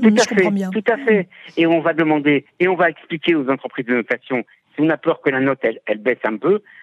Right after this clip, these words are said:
Speaker 1: on va leur expliquer tout simplement pourquoi on fait ça, comment on va le faire, comment après on va réduire la dette, et on, on va faire des programmes.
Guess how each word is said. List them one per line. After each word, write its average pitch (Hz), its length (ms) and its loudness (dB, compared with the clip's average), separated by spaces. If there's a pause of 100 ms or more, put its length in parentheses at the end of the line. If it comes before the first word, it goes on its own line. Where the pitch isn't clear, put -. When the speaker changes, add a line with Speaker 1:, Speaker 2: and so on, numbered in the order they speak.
(160)
Speaker 1:
on 156 80 0
va 190 100 2
leur 175 120 0
expliquer 151 480 -2 (280)
tout 175 140 -6
simplement 165 460 -2 (220)
pourquoi 190 240 0
on 151 60 -4
fait - 220 -4
ça, 208 180 -2 (340)
comment 185 500 0
on 117 60 -6
va 113 140 0
le - 120 -10
faire, 208 160 -2 (260)
comment 202 280 2
après 180 260 -4
on 160 80 -2
va 123 160 0
réduire 143 300 0
la 117 100 0
dette, 180 240 -2 (400)
et 135 80 2
on, 143 180 0
on 117 100 -6
va 127 100 -2
faire 131 160 -4
des 110 100 -6
programmes. 208 580 -2